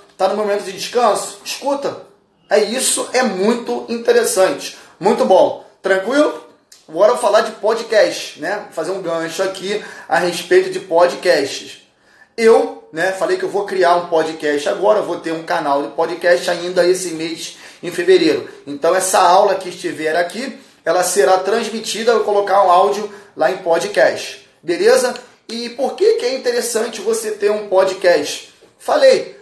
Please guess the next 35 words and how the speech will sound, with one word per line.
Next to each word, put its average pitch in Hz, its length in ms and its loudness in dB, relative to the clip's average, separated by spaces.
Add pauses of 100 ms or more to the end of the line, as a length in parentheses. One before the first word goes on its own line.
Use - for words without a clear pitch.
ao 247 200 -6
invés 226 220 -6
de 226 80 -12
ficar 214 280 -2
ouvindo 202 320 -4
um 185 40 -6
monte 226 260 -8
de 196 80 -14
besteira 190 420 -2
de 160 100 -6
música 190 320 -6
que 185 40 -6
não 180 160 -4
presta 165 300 -2
pra - 160 -6
nada, 226 420 0 (340)
escuta 277 440 0
coisas 254 300 -2
boas. 233 600 2 (340)
Eu 220 160 0
sigo 240 480 -4
algumas 233 460 -2
pessoas, 220 840 -2 (180)
né? 202 260 0 (220)
Uns 254 220 -4
são 233 160 4
meio 208 200 0
que - 80 -6
celebridades, 180 800 2
outro 208 240 0
não, 214 260 4
outros 208 320 2
não. 202 340 2 (260)
Sigo 269 340 -10
cursos. - 680 -6